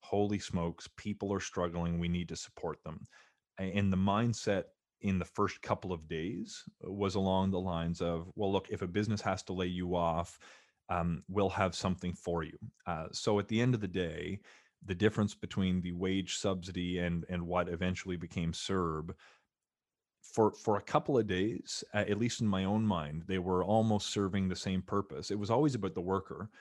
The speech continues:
uh, and businesses, uh, were gonna have a struggle, but not knowing what this was gonna look like.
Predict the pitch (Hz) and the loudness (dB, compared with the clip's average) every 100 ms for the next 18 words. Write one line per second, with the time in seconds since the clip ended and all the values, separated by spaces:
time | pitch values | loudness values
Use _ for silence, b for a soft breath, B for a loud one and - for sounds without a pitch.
0 | b b b 95 92 92 69 60 - - | b b b 0 2 0 -2 -8 -16 -4
1 | 98 92 87 - 104 110 107 107 101 95 | 0 0 0 0 2 2 2 2 0 -2
2 | - 98 95 87 87 90 95 92 95 85 | -6 -2 0 0 -2 -4 -2 -2 -2 -4
3 | - 104 101 101 95 87 87 - _ _ | -4 0 2 2 0 -2 -4 -6 _ _
4 | 104 104 101 107 101 95 95 95 90 92 | -2 0 0 2 2 4 2 2 -2 -4
5 | - 87 - 85 92 113 - 107 104 101 | -8 -8 -4 -2 0 -2 0 0 2 0